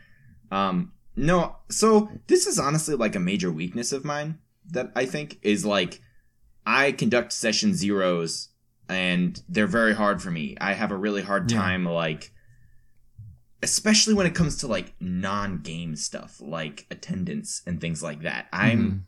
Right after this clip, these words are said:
Speaker 1: I really like playing D and D a lot, as might be kind of obvious.
Speaker 2: Right,
Speaker 1: So I have a
Speaker 2: right.
Speaker 1: really hard time when people are like,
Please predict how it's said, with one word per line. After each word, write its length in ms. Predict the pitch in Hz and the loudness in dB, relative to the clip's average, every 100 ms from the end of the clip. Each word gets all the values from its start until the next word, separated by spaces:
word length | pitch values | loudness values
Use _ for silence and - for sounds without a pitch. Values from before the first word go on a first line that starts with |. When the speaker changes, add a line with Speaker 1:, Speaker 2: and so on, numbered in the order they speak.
| _ _ - | _ _ -10
Speaker 1:
I 100 | 123 | -6
really 400 | 123 151 151 143 | 0 2 4 4
like 480 | 123 131 139 - | 4 2 2 -8
playing 340 | - 147 143 - | -6 2 4 4
D 160 | 117 117 | 6 6
and 120 | 110 | 6
D 240 | 120 107 | 6 6
a 80 | 107 | 4
lot, 500 | 90 101 95 80 - 82 | 2 2 2 0 -6 -4
as 400 | 85 82 78 - | -4 -4 -8 -8
might 300 | 85 85 - | -4 -4 -4
be 160 | 80 | -8
kind 200 | 76 82 80 | -8 -8 -6
of 60 | |
obvious. 520 | - 82 107 135 - - - | -6 -4 -2 -4 -6 -14 -4
Speaker 2:
Right, 180 | 123 104 | 0 4
Speaker 1:
So 60 | |
I 60 | 170 | 4
have 120 | 208 | 6
a 40 | |
Speaker 2:
right. 80 | 196 | 6
Speaker 1:
really 180 | 196 190 | 6 6
hard 220 | 160 151 | 6 4
time 260 | - 160 170 | 2 2 4
when 160 | 117 107 | 4 2
people 240 | 127 110 | 2 2
are 100 | 110 | 2
like, 220 | 98 95 | 2 0